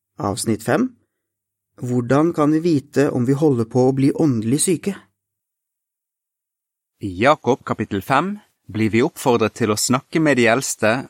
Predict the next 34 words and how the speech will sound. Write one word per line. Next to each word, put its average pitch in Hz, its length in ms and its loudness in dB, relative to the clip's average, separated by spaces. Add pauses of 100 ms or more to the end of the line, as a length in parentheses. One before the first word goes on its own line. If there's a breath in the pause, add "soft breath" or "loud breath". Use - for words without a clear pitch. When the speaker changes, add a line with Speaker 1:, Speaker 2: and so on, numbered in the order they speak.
Speaker 2:
hvis 107 240 -6
vi 107 80 -4
føler 120 380 -2
at - 80 -10
vi 107 140 -2
holder 113 260 0
på 147 160 0
å 104 80 2
miste 110 480 -2
vennskapet 113 640 -4
vårt - 260 -4
med 110 140 2
Jehova. 143 420 -2 (880)
Det 107 80 0
er 104 80 0
spesielt 147 580 -2
viktig 110 300 -6
at 165 160 -4
vi 127 100 0
ber 135 220 0
om 107 100 0
hjelp 120 380 0
før 170 400 0
det 175 140 0
går 143 180 2
så 131 160 0
langt 104 300 0 (100)
at - 80 -12
vi 104 80 -6
kanskje 123 460 -2
gjør 147 240 2
noe 98 180 -2
alvorlig 113 480 -2
galt. - 460 -6